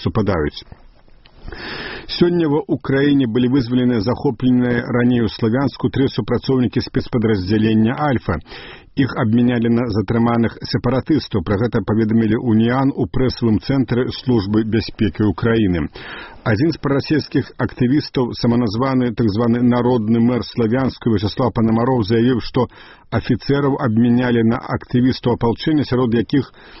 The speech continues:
так званы "народны губернатар Данецкай вобласці" Павел Губараў. Камандзір народнага апалчэння Донбасу Павел Губараў быў абвешчаны новым губернатарам Данецкай вобласці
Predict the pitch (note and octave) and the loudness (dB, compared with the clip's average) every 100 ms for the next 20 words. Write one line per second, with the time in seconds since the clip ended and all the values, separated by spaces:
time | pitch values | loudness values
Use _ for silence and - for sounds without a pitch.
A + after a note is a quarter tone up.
0 | - A2+ F#2 G#2 B2 A#2+ B2 A2+ A#2 B2+ | -4 0 0 0 0 0 2 2 2 2
1 | A#2+ A2+ G2+ A2 A2 A2+ B2+ A#2 G2+ G#2 | 2 2 2 0 0 0 -2 -2 0 0
2 | A2+ G2+ - A2 C3 C3+ - - - A#2 | 0 -2 -2 0 2 0 -2 -4 -2 0
3 | G#2 G#2 A2+ F#2 B2 G2+ F2+ D#2 - - | 2 2 0 0 0 2 0 -2 -6 -18
4 | - - - - - A2+ B2 - D#3+ - | -20 -18 -18 -16 0 2 2 0 -2 -2
5 | - C#3+ B2 C3+ C3+ B2+ A#2 A#2 B2+ A#2 | -6 0 2 2 2 2 0 0 -2 -2
6 | D3 C3 A2+ B2 A2 C3+ - G#2+ A#2 A2+ | 0 2 2 2 2 0 -2 -2 2 2
7 | G2 C#3 B2 A#2+ A2 A2+ B2 - - A#2 | 2 2 2 2 2 2 2 -2 -4 -2
8 | F#2 A#2 - - B2 A#2+ A#2 A2+ C3+ C3 | 0 2 0 0 0 2 2 2 4 2
9 | G#2 A2 A2 A2+ B2+ A#2+ B2+ A2+ G#2+ F#2+ | 2 2 2 2 0 0 0 0 -2 0
10 | A2 A#2+ A2+ - A2+ C3+ C#3+ B2 - C#3 | 2 2 0 -2 0 2 0 -2 0 -2